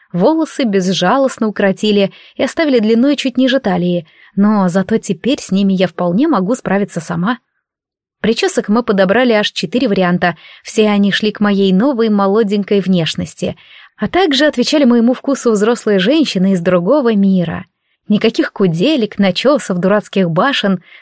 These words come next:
с таким выбором я просуществую легко, а позднее еще что-то подберу к лицу. Ничего, Мариэлла, я из себя, из себя нынешней,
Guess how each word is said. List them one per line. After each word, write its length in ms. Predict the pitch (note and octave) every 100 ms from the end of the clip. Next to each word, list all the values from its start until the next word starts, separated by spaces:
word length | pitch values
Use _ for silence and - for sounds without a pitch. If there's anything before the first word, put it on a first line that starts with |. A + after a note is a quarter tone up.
| -
с 80 | -
таким 240 | F#3+ G#3+
выбором 400 | G3 B3+ G3+ F3+
я 180 | F#3 A3
просуществую 720 | - G3 A3 G#3+ - A#3+ A#3+
легко, 440 | G#3 G3 - F#3 - _ _
а 80 | E3
позднее 460 | G3+ F3+ C#4+ F4
еще 420 | A3 A3+ - G#3+ D4+
что-то 260 | - B3+
подберу 380 | - F#3+ F#3+ G3
к 100 | F#3+
лицу. 460 | D4+ - F3 F3 - _ _ _ _ _
Ничего, 500 | G#3+ C4 - A#3 G3
Мариэлла, 640 | F#3+ F#3 F3+ E3+ E3+ F3+ - - _
я 400 | E3+ G#3 C#4+ D#4
из 200 | C#4+ -
себя, 540 | A#3+ F#3+ C4 D4 G#3 - _
из 260 | - - B3
себя 300 | - B3 F#3+
нынешней, 640 | G#3+ G3 E3+ - G3 F3+